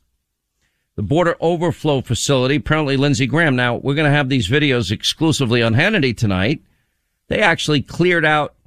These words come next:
the only overflow facility in the Yuma sector in Arizona of the U S Mexico border, preparing for Lindsey Graham's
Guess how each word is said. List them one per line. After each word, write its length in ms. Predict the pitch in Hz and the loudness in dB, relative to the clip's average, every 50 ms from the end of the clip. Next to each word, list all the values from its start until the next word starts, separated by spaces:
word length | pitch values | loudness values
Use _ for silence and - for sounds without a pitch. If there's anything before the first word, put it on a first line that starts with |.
| _ _ - | _ _ -6
the 120 | - 135 | -2 -2
only 320 | 156 175 214 220 220 208 - | 0 0 0 0 0 -2 0
overflow 960 | - 170 170 175 160 160 156 151 - - 160 160 156 151 147 147 135 127 113 _ _ _ _ _ _ | 0 0 0 2 0 -2 -2 -4 -4 -2 0 2 2 2 2 0 -2 -2 -4 _ _ _ _ _ _
facility 720 | - 147 143 - - 185 180 170 156 131 113 117 123 123 - | -2 -2 0 0 0 0 2 2 2 2 2 0 0 0 0
in 120 | 120 127 | 2 2
the 100 | 131 131 | 2 2
Yuma 640 | 127 123 139 160 196 220 214 202 170 143 123 101 - | 2 2 2 2 2 2 2 2 2 2 0 -2 -4
sector 720 | - - - - - 135 113 - - 117 110 113 135 147 139 - _ _ _ _ _ _ _ _ _ _ _ _ _ _ - | -4 -4 -2 0 2 2 0 0 -2 -2 0 0 0 -2 -2 -6 _ _ _ _ _ _ _ _ _ _ _ _ _ _ -4
in 520 | - 127 127 127 127 127 123 120 120 120 - - | -2 0 2 2 2 2 2 2 0 -2 -2 0
Arizona 840 | 120 139 147 143 135 123 92 80 147 165 196 208 175 147 139 143 - | 2 2 2 2 2 0 0 2 2 2 2 2 0 0 0 0 0
of 220 | - 127 123 113 104 | 0 -2 -2 0 0
the 80 | 123 127 | 0 0
U 180 | 120 135 139 131 | 2 2 2 0
S 160 | 123 110 - | 0 -2 -2
Mexico 460 | - 127 117 - - 110 101 113 113 | -2 -2 -2 -2 -4 -2 0 0 0
border, 500 | 98 82 107 104 98 98 120 147 160 147 _ _ _ _ _ _ _ _ _ _ _ _ _ - | 0 0 0 0 0 0 0 0 0 -2 _ _ _ _ _ _ _ _ _ _ _ _ _ -4
preparing 400 | 120 95 110 156 156 151 143 123 | -4 0 2 2 4 4 2 0
for 100 | - 127 | -2 -2
Lindsey 400 | 127 139 147 147 98 120 135 120 | 0 0 0 2 2 0 0 0
Graham's 720 | 110 120 127 123 120 120 120 127 123 - - - - - | 0 2 2 2 2 2 2 0 0 -2 -2 -6 -6 -10